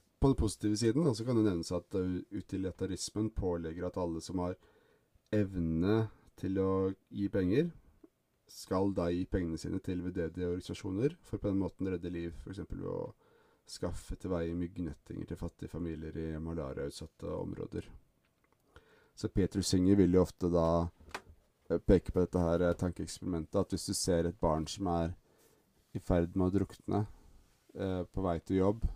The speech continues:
i en grunn, eh, i en grunn dam,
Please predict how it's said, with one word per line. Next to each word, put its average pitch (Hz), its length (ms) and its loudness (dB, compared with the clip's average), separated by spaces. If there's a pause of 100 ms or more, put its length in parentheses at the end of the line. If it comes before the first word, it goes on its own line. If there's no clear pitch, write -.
(200)
i 95 220 -2
en 92 380 2
grunn, 92 480 2
eh, 92 400 0 (1500)
i 101 60 -2
en 92 100 0
grunn 98 300 2
dam, 110 380 6